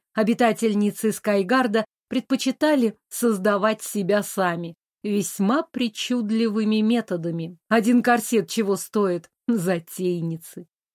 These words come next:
Единственная польза от войны с тварями, которую я могу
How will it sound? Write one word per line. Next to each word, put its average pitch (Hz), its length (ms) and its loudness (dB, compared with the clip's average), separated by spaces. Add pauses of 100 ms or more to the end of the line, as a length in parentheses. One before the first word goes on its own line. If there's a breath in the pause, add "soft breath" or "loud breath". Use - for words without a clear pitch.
(180)
Единственная 202 1080 2
польза 190 520 2
от 185 100 -4
войны 196 420 2
с - 100 -8
тварями, 202 500 2
которую 190 500 2
я 190 180 2
могу 190 440 0